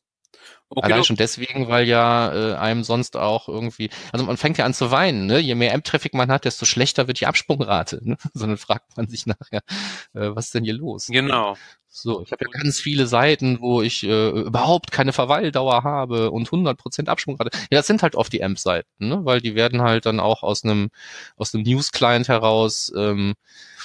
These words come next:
Speaker 1: oder sonst aus irgendwelchen Gründen kurz besucht. Und das soll ja auch extra schnell gehen und das ist, äh, in der Regel irgendein, irgendein Browser, in dem man schnell wieder zurückgeht, um
Speaker 2: Browser in
Speaker 1: Übersicht zu bekommen.
Speaker 2: Anführungszeichen, bitte.
Speaker 1: Ja. Ja, ja,
Speaker 2: Weil es
Speaker 1: richtig,
Speaker 2: gibt auch diese
Speaker 1: ne?
Speaker 2: Google amp-Reader oder was das sind. Also wenn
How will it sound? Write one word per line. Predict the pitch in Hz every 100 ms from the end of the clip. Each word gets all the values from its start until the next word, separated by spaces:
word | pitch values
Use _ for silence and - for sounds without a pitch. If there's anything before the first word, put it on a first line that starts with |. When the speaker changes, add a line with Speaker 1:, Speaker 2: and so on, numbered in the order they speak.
| - _
Speaker 1:
oder | - 104
sonst | 104 127 -
aus | 98 -
irgendwelchen | 113 123 117 113 117
Gründen | 113 117 131 123 113 113 104 101
kurz | - 135
besucht. | - 110 - 175 214 - - -
Und |
das | 104
soll | - 120
ja | 104
auch | 104
extra | - - 92
schnell | - 156 190
gehen | 170 165 165
und | 117 117
das | 117 101
ist, | -
äh, | -
in | 104 107
der | 117
Regel | 120 143
irgendein, | 110 123 139 - 123 123
irgendein | 110 117 113
Browser, | 110 117 139 131
in | 120
dem | 120
man | 123
schnell | - 123
wieder | 120 113
zurückgeht, | - 117 139 139 139 -
um | 113
Speaker 2:
Browser | 120 165 185 175
in | 139
Speaker 1:
Übersicht | 165 -
zu | -
bekommen. | 131
Speaker 2:
Anführungszeichen, | 127 127 117 113 117
bitte. | 113 - 139 220 _
Speaker 1:
Ja. | 101 90 - _ _ _ -
Ja, | 117
ja, | 123 107 104 _
Speaker 2:
Weil | 123
es | 135
Speaker 1:
richtig, | 180
Speaker 2:
gibt | 165
auch |
diese | 151 143
Speaker 1:
ne? | 139
Speaker 2:
Google | 170 147 135 117
amp-Reader | 143 143 - 123 117 110
oder | 107
was | 104 -
das | 107 -
sind. | 104 98 90
Also | 107 110 104
wenn | 107 104 101